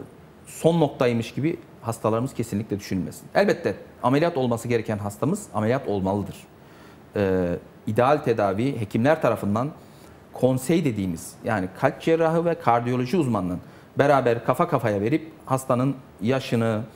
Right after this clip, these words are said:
e, diğer hastalıklarını, e, damarların durumunu değerlendirerek bu hastamıza stent mi daha iyidir, ameliyat mı daha uygundur şeklinde bir karar verir. Bu kararın sonunda, e, hastamız bu tedavileri olur.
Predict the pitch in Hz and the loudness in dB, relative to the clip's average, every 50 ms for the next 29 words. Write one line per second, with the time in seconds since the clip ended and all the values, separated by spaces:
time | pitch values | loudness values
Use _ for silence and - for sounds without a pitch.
0 | - - - - - - - - - 90 107 107 101 104 107 123 139 131 - 127 | -20 -20 -20 -20 -20 -20 -20 -10 -4 -2 0 0 0 0 0 2 0 2 0 -2
1 | 123 - - 135 123 117 - 120 117 113 113 113 107 107 107 101 101 104 - - | -2 0 0 0 0 0 0 2 2 2 2 2 2 2 0 0 -2 -4 -6 -14
2 | - - - - - - - - 104 107 101 101 95 92 92 - 117 117 123 139 | -20 -20 -20 -20 -20 -20 -8 -2 -2 0 2 2 0 0 -2 0 0 2 4 4
3 | 139 139 139 135 131 131 127 117 123 120 113 107 101 95 107 120 139 151 160 170 | 4 4 4 2 4 2 2 2 0 0 0 0 0 2 2 4 4 4 4 2
4 | 170 165 160 156 123 113 135 - - - - - - - 269 233 180 - - 156 | 2 4 4 4 4 2 0 -4 -6 -18 -20 -20 -4 2 4 4 4 4 2 2
5 | 127 123 110 104 95 92 - - - 208 240 247 247 226 214 208 208 214 214 214 | 2 2 2 0 -2 -2 -2 2 2 2 4 4 2 4 4 4 6 4 4 4
6 | 214 202 220 233 233 - - - - - - - 175 190 208 214 208 190 190 156 | 4 4 2 2 2 0 -18 -20 -20 -20 -8 -2 2 4 6 6 4 4 2 0
7 | 143 139 131 127 123 117 104 113 110 101 98 - - - - - - - - - | 2 4 4 4 4 4 2 2 0 0 0 -2 -6 -10 -20 -20 -20 -20 -18 0
8 | - 170 - - 147 131 135 131 - - 131 135 175 208 208 202 202 214 214 214 | 0 0 2 4 0 2 2 0 0 2 4 6 6 6 6 4 0 0 -2 -6
9 | - - - - - - - - 170 180 208 - 190 170 156 151 139 135 120 - | -12 -18 -20 -20 -20 -20 -12 -2 -2 -2 4 6 6 6 8 6 4 2 -2 -2
10 | - 185 208 214 190 147 123 131 156 208 269 - - - - - - - - - | 2 4 4 6 6 4 2 2 0 0 -2 -8 -14 -20 -20 -20 -20 -20 -20 -20
11 | - - - 127 123 127 127 123 123 123 123 120 - 190 190 - 165 139 127 117 | -20 -12 -4 0 0 2 2 2 2 2 0 2 0 0 2 2 0 0 0 -2
12 | - - - - - 165 175 - 151 131 123 110 107 110 127 151 202 294 330 - | -6 -12 -16 -4 -4 -2 2 2 2 2 2 0 2 0 0 0 -2 -4 -8 -10
13 | - - - - - - - - - - 160 135 95 82 | -18 -20 -20 -20 -20 -20 -20 -16 2 2 2 2 2 -4